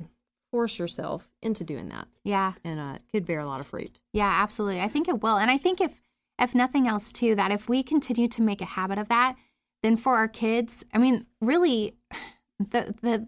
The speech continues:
Speaker 2: greatest teacher is how we live our lives.
Speaker 1: Yes.
Speaker 2: And if by example, we can pass this concept on to them,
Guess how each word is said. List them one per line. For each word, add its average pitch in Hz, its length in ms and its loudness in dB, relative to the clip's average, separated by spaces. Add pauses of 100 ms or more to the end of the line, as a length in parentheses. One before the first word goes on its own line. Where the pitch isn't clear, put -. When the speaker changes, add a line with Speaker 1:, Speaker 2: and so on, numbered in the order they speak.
Speaker 2:
greatest 269 480 2
teacher 285 580 -2
is 202 220 0
how 214 200 0
we 202 180 0
live 185 220 -4
our 170 180 -4
lives. - 560 -6
Speaker 1:
Yes. - 480 -4 (200)
Speaker 2:
And 220 160 4
if 220 280 -2
by 247 320 2
example, 220 920 -2
we 208 120 0
can 214 200 0
pass 202 400 -4
this - 280 -8
concept 196 520 -6
on 202 200 0
to 185 120 -6
them, 175 140 -6